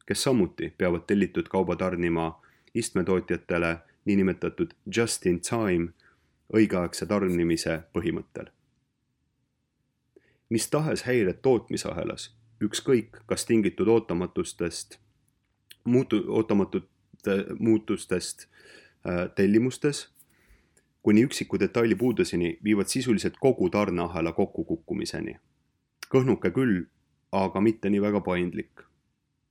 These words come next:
Kümnendeid väl-, väldanud ülemaailmne kinnisidee õhukese tootmisega on surunud tootjad õhukesele jääle, mis on koroonakriisi tõttu hakanud kiiresti mõranema. Pooljuhid on saanud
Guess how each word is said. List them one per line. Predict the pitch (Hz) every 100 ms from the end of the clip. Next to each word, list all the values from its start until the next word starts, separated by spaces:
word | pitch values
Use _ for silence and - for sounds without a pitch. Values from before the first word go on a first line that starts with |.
| _ _ _ _ _ _ _ _ _ _ _ _ _ _
Kümnendeid | 165 170 110 98 95 98
väl-, | 113 131 113 -
väldanud | 101 135 117 90 90 -
ülemaailmne | 123 123 104 92 90 87
kinnisidee | 147 147 113 - 85 85 85 87 _ _ - _ _
õhukese | - 143 156 - 85 87
tootmisega | 120 113 - 85 - 76 82 - _ _ _ _ -
on | 92
surunud | 127 127 101 85
tootjad | 131 123 - 90 -
õhukesele | 131 107 - 90 107 113
jääle, | 135 90 76 - _ _ _ _ _ _ _
mis | 107 -
on | 98
koroonakriisi | 101 113 131 107 104 101
tõttu | 90 95 - 87
hakanud | 92 87 87 -
kiiresti | 120 98 85 - 87
mõranema. | 92 85 80 87 87 _ _ _ _ _ _ _ _ _ _ _ _ _ _ _ _
Pooljuhid | 143 151 123 110 101 -
on | 98
saanud | - 123 117 98 87